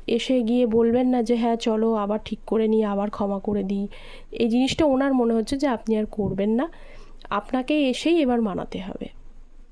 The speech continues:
তো কিভাবে করব, ওনার মনের কথাগুলো কিভাবে বলবো, সেটা উনি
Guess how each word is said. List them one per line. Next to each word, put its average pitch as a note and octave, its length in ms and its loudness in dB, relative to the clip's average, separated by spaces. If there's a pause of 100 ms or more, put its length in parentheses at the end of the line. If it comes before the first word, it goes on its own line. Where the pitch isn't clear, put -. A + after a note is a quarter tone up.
(880)
তো - 140 -4
কিভাবে C#4+ 540 2
করব, C4+ 320 0
ওনার C#4+ 280 2
মনের B3 340 2
কথাগুলো C#4 600 2
কিভাবে A3 420 4
বলবো, F#3+ 540 0 (400)
সেটা G#3+ 360 0
উনি G3+ 300 0